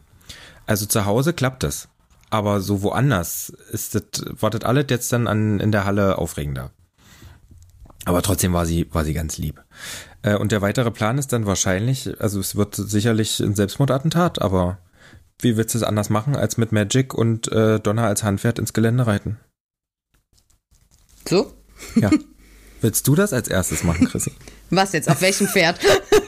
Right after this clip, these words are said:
Speaker 2: <laughs>
Speaker 1: Ach, du kannst auch gleich auf Donna.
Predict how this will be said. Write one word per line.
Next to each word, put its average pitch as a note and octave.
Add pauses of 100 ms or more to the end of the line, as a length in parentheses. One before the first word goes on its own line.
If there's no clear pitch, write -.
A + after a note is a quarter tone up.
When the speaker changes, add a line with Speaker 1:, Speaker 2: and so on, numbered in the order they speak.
(220)
Speaker 2:
<laughs> C5+
Speaker 1:
Ach, -
du G2+
kannst F2
auch D#3
gleich F3+
auf F3+
Donna. F2+